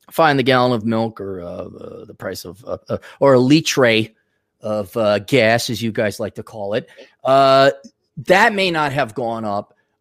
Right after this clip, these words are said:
but asset prices certainly have. And that's my main concern, uh, because your number one expense on a personal budget is your housing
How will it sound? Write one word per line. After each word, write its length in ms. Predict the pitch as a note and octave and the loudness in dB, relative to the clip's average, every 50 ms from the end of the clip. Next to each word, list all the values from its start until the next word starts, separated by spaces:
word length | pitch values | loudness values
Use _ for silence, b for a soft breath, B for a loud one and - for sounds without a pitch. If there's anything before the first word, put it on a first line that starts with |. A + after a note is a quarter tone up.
| _ - A#2 - | _ -20 -6 0
but 220 | - D#3 D3+ - - | 0 0 0 0 -2
asset 320 | D3+ D#3+ F3+ F3 - F3 C#3+ | 0 0 0 0 -2 -4 -4
prices 380 | - D3+ C3 A#2+ - B2+ A2 | -2 -2 -2 -2 -4 -8 -10
certainly 420 | - A#2+ A2+ A2 - G#2 G2 G2+ F#2+ | -10 -10 -10 -10 -12 -16 -16 -16 -14
have. 420 | F2+ C3 B2+ G#2+ F2+ D#2+ - _ _ b b b b b b | -12 -10 -10 -8 -10 -12 -14 _ _ b b b b b b
And 120 | B2 C3+ D#3 | -4 0 2
that's 220 | G3+ A#3+ A#3 - | 2 2 0 0
my 300 | F3+ F3+ G3 G#3 G#3+ G#3 | -2 0 2 2 2 2
main 320 | G3+ F#3 F3 E3+ D#3+ D3+ C#3+ | 0 0 -2 -2 -2 -4 -6
concern, 800 | - - C3+ A#2+ - - - F3+ E3+ E3 D3+ C#3 B2+ B2 A#2+ - _ | -6 -8 -10 -8 -8 -8 -6 -6 -4 -4 -4 -4 -6 -8 -10 -12 _
uh, 380 | - A#2 A#2 A#2 A#2 A2+ A2+ A2 | -10 -8 -6 -6 -6 -6 -8 -8
because 440 | A2+ A#2 A#2+ A2 - - C3 A2+ B2 | -10 -12 -14 -10 -8 -8 -8 -6 -4
your 120 | B2+ B2 | -4 -4
number 500 | B2 B2+ C3+ C#3+ D3 E3+ G3+ F#3+ G#3+ G3 | -2 -2 -2 -2 -2 0 0 2 2 2
one 600 | F3 E3 D#3 D3 C3+ C3+ C3+ C3+ C3+ C3+ C3 A#2+ - | 2 0 -2 -2 -2 0 0 0 -2 -4 -6 -8 -10
expense 640 | - - - - - - C3+ A#2 G#2+ A2 A2 - | -12 -12 -10 -10 -6 -2 -2 0 0 -2 -4 -6
on 120 | A2+ G#2 G2+ | -8 -8 -8
a 60 | F#2+ | -10
personal 440 | _ - B2 A#2+ - - D3+ C#3+ C#3+ | _ -10 -10 -10 -8 -4 -4 -4 -4
budget 420 | A#2+ A2 G#2 G2+ G2+ G#2 G#2+ - _ | -2 -4 -4 -4 -4 -6 -10 -10 _
is 220 | - G2 G2 F#2+ G#2 | -10 -10 -10 -8 -6
your 120 | A#2 A#2 | -8 -8
housing 560 | A2+ - F3+ F3+ F3+ E3+ - C#3 A2 F2+ F#2+ | -6 -2 0 0 0 0 0 -2 -6 -8 -8